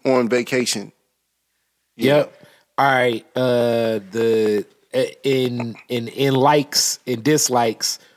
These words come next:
Speaker 2: what are some other things that I think a lot of times women will do? Uh,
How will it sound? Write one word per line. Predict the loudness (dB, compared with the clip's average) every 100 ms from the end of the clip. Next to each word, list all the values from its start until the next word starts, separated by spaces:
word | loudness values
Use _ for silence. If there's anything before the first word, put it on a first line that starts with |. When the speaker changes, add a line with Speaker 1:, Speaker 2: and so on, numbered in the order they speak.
| _ _
Speaker 2:
what | -4
are | -2
some | -2 -6 -6
other | -2 -2
things | -4 -6 -6
that | -8
I | -8
think | -10 -10 -8
a |
lot | -8 -4 -6
of |
times | -6 -6 -6 -6
women | -8 -6
will | -6 -2
do? | 0 0 -2 -12 -20 _ -4
Uh, | -2 0 -2 -6